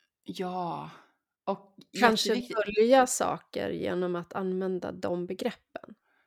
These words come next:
Speaker 1: Nej, för jag tänker som vi brukar prata om det här med maskulina och feminina, ehm,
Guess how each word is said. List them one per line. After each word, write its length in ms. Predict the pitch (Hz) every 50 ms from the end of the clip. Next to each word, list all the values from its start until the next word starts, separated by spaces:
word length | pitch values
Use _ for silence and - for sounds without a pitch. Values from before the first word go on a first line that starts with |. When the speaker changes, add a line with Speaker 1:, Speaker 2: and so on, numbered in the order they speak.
| _ _ _
Speaker 1:
Nej, 400 | - 208 214 220 226 233 247 269
för 120 | 269 - -
jag 80 | 214
tänker 260 | 208 214 208 208 208 196
som 140 | 214 196
vi 60 | 190 185
brukar 340 | 185 196 196 190 190 - 233
prata 420 | 254 262 226 196 180 180 - 175
om 140 | 170 170 165
det 60 | 165
här 200 | 165 160 160 160
med 380 | 160 160 156 160 160 156 156 156 156 _ _ _ _ _ _ _ _ _ _ _
maskulina 640 | - 175 170 170 - - 180 170 165 160 156 156 156
och 140 | 151 - 165
feminina, 920 | - - 165 156 156 156 156 151 156 156 151 147 147 147 147 147 147 151 - _ _ _ _ _ _ _ _ _ _ _ _ _ _
ehm, 580 | - 160 156 151 151 151 151 151 151 147 147 -